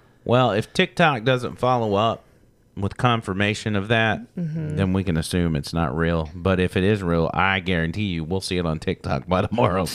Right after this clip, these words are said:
Speaker 2: <laughs> Well, go ahead and play his, um, wife.
Speaker 1: All right.
Speaker 2: That's it.
Speaker 1: Where's your
Speaker 2: Right,
Speaker 1: wife?
Speaker 2: right there.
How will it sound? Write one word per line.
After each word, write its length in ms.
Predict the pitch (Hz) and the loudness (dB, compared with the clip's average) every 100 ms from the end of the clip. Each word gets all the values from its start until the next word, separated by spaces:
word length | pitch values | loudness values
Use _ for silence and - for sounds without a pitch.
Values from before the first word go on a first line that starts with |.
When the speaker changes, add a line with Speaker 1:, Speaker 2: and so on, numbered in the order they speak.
| - - | -8 -6
Speaker 2:
<laughs> 520 | 185 208 - - - | -6 -8 -16 -16 -10
Well, 80 | 175 | -2
go 100 | 202 | 0
ahead 140 | 269 | 2
and 100 | 254 | 2
play 200 | 226 202 | 2 2
his, 300 | 202 170 - | 2 0 0
um, 400 | 160 160 147 156 | 0 2 0 -2
wife. 520 | 156 156 147 - - - - - _ - - - - - - - - - - _ _ | -2 0 -2 -4 -16 -20 -20 -20 _ -20 -20 -20 -20 -20 -20 -20 -20 -20 -20 _ _
Speaker 1:
All 400 | - 113 104 95 | -4 0 0 0
right. 600 | 98 104 120 135 165 170 | 0 2 2 2 0 -2
Speaker 2:
That's 220 | - 185 | -4 -4
it. 80 | 147 | 0
Speaker 1:
Where's 460 | 151 165 175 170 151 | 2 4 4 2 0
your 80 | 139 | -2
Speaker 2:
Right, 100 | 139 | 0
Speaker 1:
wife? 500 | 175 165 170 170 - | 0 2 0 0 -2
Speaker 2:
right 180 | 170 - | -4 -4
there. 280 | 120 160 | -8 -8